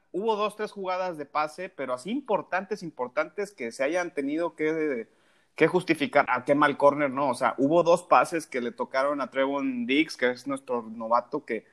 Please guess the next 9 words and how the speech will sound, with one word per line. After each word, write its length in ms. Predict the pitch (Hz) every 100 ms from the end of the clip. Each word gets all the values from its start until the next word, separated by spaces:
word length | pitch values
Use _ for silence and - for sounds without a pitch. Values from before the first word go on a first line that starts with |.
| _ _
fueron 300 | - 143 143
muy, 300 | 135 143 160 -
más 200 | 143 147
que 120 | 170
nada 240 | 160 156
fueron 260 | 160 151 165
aciertos 500 | 127 - 139 139 147
de 120 | 123
Goff, 280 | 117 143 -